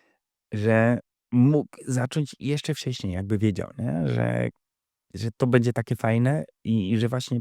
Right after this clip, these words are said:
po tej drugiej stronie już wyjścia poza tą strefę komfortu, to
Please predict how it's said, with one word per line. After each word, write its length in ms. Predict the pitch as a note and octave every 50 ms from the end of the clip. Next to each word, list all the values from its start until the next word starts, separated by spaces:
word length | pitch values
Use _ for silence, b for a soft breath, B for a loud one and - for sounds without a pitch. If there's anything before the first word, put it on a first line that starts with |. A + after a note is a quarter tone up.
| -
po 100 | - C3
tej 220 | - - - B2 A#2+
drugiej 420 | A#2 A#2+ B2+ D#3 D#3+ C3+ B2 A2+
stronie 420 | - - - - D3 D#3 C#3+ A#2 G#2+
już 160 | G2+ G#2+ A2+
wyjścia 380 | A2+ C3 D#3 E3 - - -
poza 220 | - - A2 A2 G#2 G#2 -
tą 280 | - A#2 A2 A2 A2
strefę 340 | A2 - - A#2+ A2+ - A#2+
komfortu, 640 | - - A#2 A2+ A2 - A2 G#2+ A#2 A#2+ - D3+ E3+ - _ _ _ _ _ _ _ _ _
to 100 | - A#2